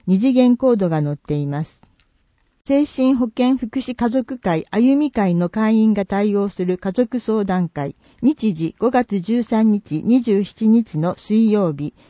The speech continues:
十時から十二時、場所、区総合福祉センター、申し込み方法、電話、八一九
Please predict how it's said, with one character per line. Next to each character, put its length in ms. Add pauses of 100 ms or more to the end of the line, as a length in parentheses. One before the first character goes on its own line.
(120)
十 240
時 100
か 160
ら 160
十 220
二 180
時、 220 (340)
場 140
所、 320
区 180
総 280
合 180
福 180
祉 160
セ 180
ン 100
タ 300 (360)
ー、 140
申 20
し 80
込 160
み 100
方 240
法、 280 (180)
電 300
話、 180 (260)
八 380
一 240
九 300